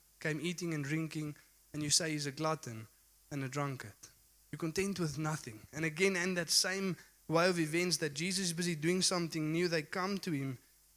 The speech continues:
and they ask Jesus' disciples why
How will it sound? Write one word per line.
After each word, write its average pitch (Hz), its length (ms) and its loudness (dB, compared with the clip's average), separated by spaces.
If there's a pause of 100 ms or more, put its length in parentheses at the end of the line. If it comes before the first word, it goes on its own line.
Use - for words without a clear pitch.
(280)
and 156 100 -2
they 156 80 2
ask 170 400 2
Jesus' 170 360 0
disciples 156 680 0
why 131 500 -4